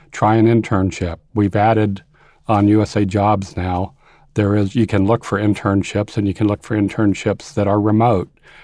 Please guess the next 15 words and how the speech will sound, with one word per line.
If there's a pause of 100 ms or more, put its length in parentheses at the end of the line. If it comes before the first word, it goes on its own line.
(140)
Uh, (180)
that's
something
else
that
I've
changed,
is
I
don't
just
hire
in
D
C.